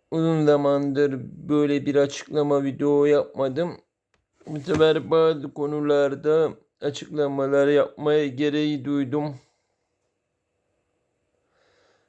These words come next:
E, öncelikle kanalımda üyelerim var, onlardan bahsedeyim.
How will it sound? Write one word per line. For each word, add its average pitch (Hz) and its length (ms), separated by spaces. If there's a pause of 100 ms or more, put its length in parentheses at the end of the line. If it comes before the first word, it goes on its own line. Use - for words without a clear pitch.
E, 175 180
öncelikle 151 1300 (300)
kanalımda 143 680
üyelerim 143 960
var, 139 120
onlardan 143 880
bahsedeyim. 139 920